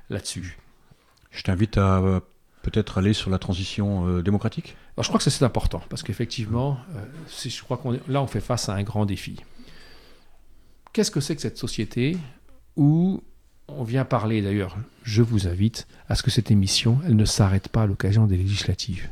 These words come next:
Speaker 1: qu'elle se continue. La politique, c'est pas simplement quand il y a des élections.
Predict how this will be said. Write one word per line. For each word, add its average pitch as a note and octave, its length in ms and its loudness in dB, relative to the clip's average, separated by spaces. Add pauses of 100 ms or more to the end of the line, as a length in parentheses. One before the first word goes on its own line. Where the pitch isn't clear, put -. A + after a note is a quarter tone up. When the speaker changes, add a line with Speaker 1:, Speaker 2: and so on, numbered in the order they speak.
(180)
Speaker 1:
qu'elle A2+ 140 4
se - 140 4
continue. G#2 540 4 (280)
La - 100 8
politique, - 540 10 (100)
c'est - 160 0
pas A#2+ 140 4
simplement A2 340 6
quand G#2 160 2
il - 40 0
y - 20 6
a - 20 6
des F#2+ 180 4
élections. - 380 -4